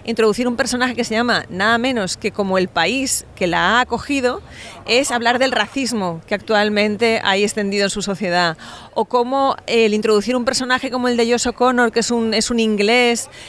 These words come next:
mm, totalmente desubicado en el mundo, en, en, en una ciudad donde lo que hay un sen-, una sensación de comunidad muy feliniana, muy de todos a una, eh,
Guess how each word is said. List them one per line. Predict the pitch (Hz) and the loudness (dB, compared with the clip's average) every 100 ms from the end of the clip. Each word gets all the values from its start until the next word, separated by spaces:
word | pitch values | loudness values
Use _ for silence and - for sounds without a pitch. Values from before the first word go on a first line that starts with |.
| - - | -20 -10
mm, | 233 254 220 226 214 208 208 | -4 -2 -2 -2 -2 -4 -4
totalmente | 190 233 226 226 226 | -2 0 0 0 2
desubicado | 233 214 233 226 233 233 | 2 2 0 0 2 4
en | 233 | 4
el | 226 | 2
mundo, | 220 240 247 220 170 - - - - | 2 2 2 2 0 -4 -20 -8 0
en, | 208 202 196 196 | 2 2 2 -2
en, | 202 190 185 180 175 | -2 0 -2 -2 -4
en | - 185 | -4 -2
una | 202 233 | 0 0
ciudad | - 247 220 247 220 | 0 0 2 2 0
donde | 180 190 196 190 185 180 175 165 - - - 156 | -2 -2 0 2 2 4 2 0 -4 -20 -16 -6
lo | 202 | -4
que | 196 | 0
hay | 202 | 0
un | 226 | 0
sen-, | 240 240 233 | 0 -2 -2
una | 220 233 | -2 -2
sensación | 226 208 220 226 | -2 -2 -2 -2
de | 240 | -2
comunidad | 226 214 208 202 208 220 220 220 220 - - - | 0 0 0 0 2 4 4 0 -4 -16 -18 -8
muy | 214 214 254 | -2 0 0
feliniana, | - 247 226 226 247 240 233 | 0 0 0 2 4 4 2
muy | 226 226 | 2 0
de | 240 | -2
todos | - 226 226 214 | 0 2 2 2
a | 214 | 2
una, | 214 233 220 214 214 - - - - - | 2 4 4 2 0 -6 -20 -20 -20 -2
eh, | 220 208 196 | 2 4 4